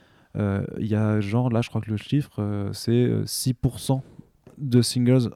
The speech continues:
en moins commandés cette année. C'est-à-dire que, euh, c'est, c'est-à-dire qu'il y a un réel, il y a, enfin, il y a une crise du single issues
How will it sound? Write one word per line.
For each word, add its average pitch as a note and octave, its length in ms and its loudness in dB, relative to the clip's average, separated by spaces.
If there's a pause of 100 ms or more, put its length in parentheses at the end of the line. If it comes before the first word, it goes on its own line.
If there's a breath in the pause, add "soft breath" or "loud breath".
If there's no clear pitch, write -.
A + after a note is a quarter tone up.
en A2+ 100 -2
moins B2 320 2 (140)
commandés A#2 320 2
cette A2+ 240 0
année. C3+ 180 4 (400 loud breath)
C'est-à-dire A#2 320 2
que, - 100 6
euh, A2 460 8 (420 loud breath)
c'est, - 200 -14
c'est-à-dire - 360 0
qu'il B2+ 100 6
y A2 60 8
a A2 60 8
un G#2+ 160 6
réel, B2+ 400 2 (140)
il A2+ 80 -6
y G#2+ 80 2
a, G#2 100 2
enfin, G#2+ 220 2
il G2+ 60 2
y G#2 40 4
a - 20 6
une G#2 160 4
crise D3 280 0
du A2 120 -4
single A2 320 0
issues A2+ 400 2